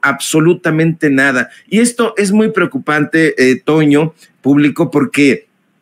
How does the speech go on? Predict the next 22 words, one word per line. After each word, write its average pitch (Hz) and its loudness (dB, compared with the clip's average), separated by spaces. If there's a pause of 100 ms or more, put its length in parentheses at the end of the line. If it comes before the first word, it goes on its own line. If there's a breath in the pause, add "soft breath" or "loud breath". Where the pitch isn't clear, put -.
(280)
eso 170 0
quiere 190 0
decir 160 0 (200 loud breath)
que 165 -2
los 151 2
medios 190 0
de 175 -2
comunicación, 143 0 (180 loud breath)
estos 185 0
medios 170 2
de 147 0
comunicación 131 0
de 156 2
la 135 2
derecha, 131 0 (140 loud breath)
se - -4
están 180 -2
haciendo 175 2
de 165 2
la 131 2
vista 151 0
gorda 139 0